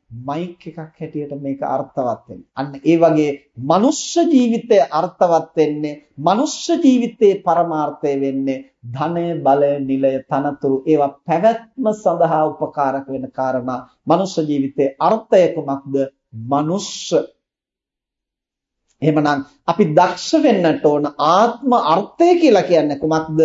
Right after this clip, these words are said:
මනුෂ්‍ය. මනසේ උසස් බව රැකගන්නට අපි කරන, කියන, සිතන දේවල් තුල දුරු වැඩි වෙනවා නම් අපේ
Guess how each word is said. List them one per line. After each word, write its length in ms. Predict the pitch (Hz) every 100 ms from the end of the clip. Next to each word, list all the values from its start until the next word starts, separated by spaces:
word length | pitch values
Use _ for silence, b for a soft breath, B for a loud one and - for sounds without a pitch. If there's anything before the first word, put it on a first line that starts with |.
| 156 - -
මනුෂ්‍ය. 680 | 151 202 302 359 - - 180 - _ _ _ _ _ _ _
මනසේ 960 | 120 160 196 262 320 - 370 370 349 -
උසස් 400 | 190 - 302 294 -
බව 240 | 294 285 285
රැකගන්නට 960 | 175 190 339 359 302 202 156 123 110 - _ _ _ 165
අපි 200 | 220 214
කරන, 400 | - 214 262 285 285
කියන, 400 | 214 226 254 254
සිතන 380 | - 202 247 262
දේවල් 500 | 185 185 220 247 240
තුල 260 | - 277 208 170 - _ _ _ _ _ _ -
දුරු 320 | 143 214 277 - 208 -
වැඩි 360 | 202 170 208 302
වෙනවා 360 | 349 233 156
නම් 280 | 147 143 143 - _ _ _ _ _ _ _ 139
අපේ 340 | 135 156